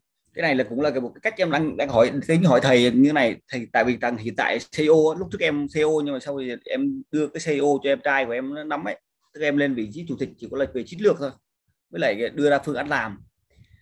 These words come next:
Đấy, nhưng mà trong giai đoạn này thì em đang thấy được, nhìn thấy được là nếu như mà doanh nghiệp của mình muốn phát triển theo đúng cái, cái, cái, cái mà mình mong muốn ấy,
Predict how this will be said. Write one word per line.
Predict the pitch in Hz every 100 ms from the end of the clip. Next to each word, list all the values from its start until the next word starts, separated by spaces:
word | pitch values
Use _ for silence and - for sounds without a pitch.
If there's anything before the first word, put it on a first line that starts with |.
| _ _ _ 127
Đấy, | 156
nhưng | 165
mà | 143 123
trong | - 151 151
giai | 147
đoạn | 127
này | 120
thì | 113 120
em | 147
đang | 147 143 135 - - -
thấy | 147 208 254
được, | 165 127
nhìn | 123
thấy | 151
được | 165 -
là | 120 107 107 -
nếu | 143 202
như | 220 202
mà | 165 123
doanh | 139
nghiệp | 156 127
của | 123
mình | 127 120
muốn | 151
phát | 214
triển | 127 127
theo | 147 147 143
đúng | 170 226
cái, | 180 160 170
cái, | 165 170 170 170 165
cái, | 151
cái | 156 160
mà | 160
mình | 127 123
mong | 156
muốn | 175
ấy, | 240